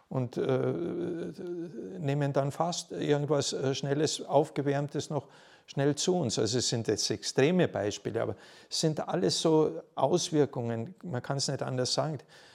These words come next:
äh, in unserer Gesellschaft, dieses Fast Food oder dieses, ja, all diese Dinge, schnell, schnell, schnell. Wir haben keine Zeit mehr fürs Essen. Ja.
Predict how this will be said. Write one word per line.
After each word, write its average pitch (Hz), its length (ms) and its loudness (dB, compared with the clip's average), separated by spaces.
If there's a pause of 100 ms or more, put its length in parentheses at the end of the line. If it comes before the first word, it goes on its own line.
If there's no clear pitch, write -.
(160)
äh, 180 300 -4
in 123 140 0
unserer 123 300 0
Gesellschaft, 120 560 0
dieses 120 280 0
Fast 156 460 0
Food 120 240 0
oder 120 180 -2
dieses, 113 420 -4
ja, 170 320 -6 (100)
all - 180 -4
diese 151 380 -6
Dinge, 190 420 -2
schnell, 180 360 -2
schnell, 170 280 -4
schnell. 180 280 -4 (360)
Wir - 160 -2
haben 170 200 0
keine 147 160 2
Zeit 147 260 2
mehr 160 140 2
fürs - 240 0
Essen. 180 440 -2 (260)
Ja. 120 200 -10